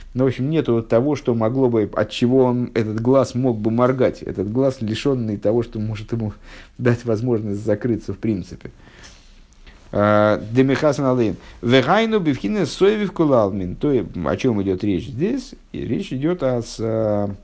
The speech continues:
то есть, здесь невозможно не только забывание, но даже отвлечение,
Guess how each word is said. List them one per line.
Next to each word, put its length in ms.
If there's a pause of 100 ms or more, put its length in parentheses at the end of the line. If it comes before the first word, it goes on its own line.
(160)
то 80
есть, 140
здесь 340
невозможно 880 (320)
не 100
только 240
забывание, 880 (340)
но 140
даже 320
отвлечение, 920